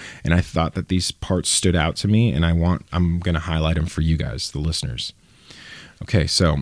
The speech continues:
uh, chapter one, this is the first point he makes. Employers changed, job hunters didn't. And it says, this is an exact quote from the book right here, and these are just highlight parts that I wanna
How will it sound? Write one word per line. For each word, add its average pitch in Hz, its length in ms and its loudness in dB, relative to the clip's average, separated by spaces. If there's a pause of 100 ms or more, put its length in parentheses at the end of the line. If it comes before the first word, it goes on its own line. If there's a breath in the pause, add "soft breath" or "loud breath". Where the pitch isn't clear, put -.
(160)
uh, 85 220 2
chapter 92 340 -2
one, 87 280 2
this - 160 -2
is - 40 -8
the 90 80 0
first - 300 -2
point 95 160 2
he 98 80 6
makes. 69 400 -2 (140)
Employers 101 500 2
changed, 80 640 0
job 80 240 -2
hunters 82 400 0
didn't. 117 320 4 (400)
And 78 320 0
it 76 120 -4
says, 76 200 0
this 87 160 -2
is 82 100 0
an 92 40 2
exact 82 380 0
quote - 260 0
from 85 180 2
the 85 80 4
book 87 200 0
right 80 140 0
here, 80 140 2
and 76 120 -2
these 82 140 0
are 87 60 -2
just 92 160 0
highlight 95 440 4
parts 82 280 0
that 82 80 0
I 78 40 2
wanna 78 300 0